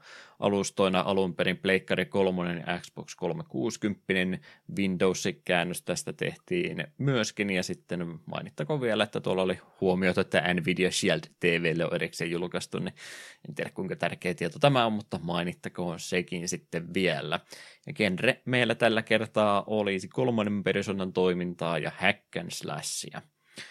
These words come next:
Ää, ennen kuin Eetu, ää, lähtee pelin loresta enemmän puhumaan, niin ollaanko me hack and slash tämmöisiä pelejä, tämmöisiä kompopohjaisia pelejä, niin emme ole taidettu aikaisemmin pelata, vai rupeako mulla jo muisti pätkiin, kun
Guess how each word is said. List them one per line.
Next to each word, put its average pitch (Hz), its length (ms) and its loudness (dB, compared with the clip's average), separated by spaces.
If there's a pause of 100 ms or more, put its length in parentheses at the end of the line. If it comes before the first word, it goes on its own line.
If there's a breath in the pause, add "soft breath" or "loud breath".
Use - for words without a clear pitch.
(280 loud breath)
Ää, 80 360 -4
ennen 120 280 0
kuin 107 200 -4
Eetu, 104 540 -2
ää, 95 220 2
lähtee 92 760 0 (240)
pelin 95 380 6
loresta 95 440 4
enemmän 92 280 0
puhumaan, 92 540 2
niin 92 100 -4
ollaanko 117 240 0
me 98 100 0
hack 95 200 0
and 92 80 0
slash 90 320 -2
tämmöisiä 87 420 0 (180)
pelejä, 87 340 4
tämmöisiä 90 260 -4
kompopohjaisia 87 880 -2
pelejä, 87 300 -2
niin 104 140 -6
emme 104 160 -4
ole 113 120 -4 (160)
taidettu 101 600 0
aikaisemmin 92 560 0
pelata, 87 520 2
vai 87 200 4 (680 loud breath)
rupeako - 340 -6
mulla 90 160 2
jo 90 60 4
muisti 90 340 -2
pätkiin, 90 480 0
kun 95 140 -4